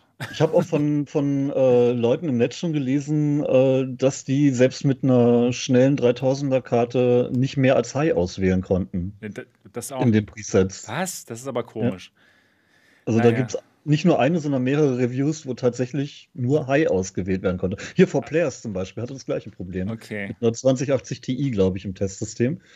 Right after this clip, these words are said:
Speaker 1: Die konnten nur High auswählen und nicht die hol-, äh, die normale Auflösung.
Speaker 2: Hm, das ist aber wirklich komisch.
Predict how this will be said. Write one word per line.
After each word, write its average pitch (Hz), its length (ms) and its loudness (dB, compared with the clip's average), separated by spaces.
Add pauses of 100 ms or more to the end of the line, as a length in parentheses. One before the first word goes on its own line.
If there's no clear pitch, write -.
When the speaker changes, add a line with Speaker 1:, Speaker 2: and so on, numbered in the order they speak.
(140)
Speaker 1:
Die 127 40 0
konnten 120 280 2
nur 127 180 4
High 175 140 4
auswählen 95 500 0
und 120 140 -2
nicht 135 300 -4
die 131 120 2
hol-, 139 320 2
äh, 117 80 2
die 131 120 0
normale 127 380 4
Auflösung. 92 460 0
Speaker 2:
Hm, 92 240 -12
das - 200 -20
ist - 80 -16
aber 107 180 -10
wirklich 87 180 -20
komisch. 87 400 -18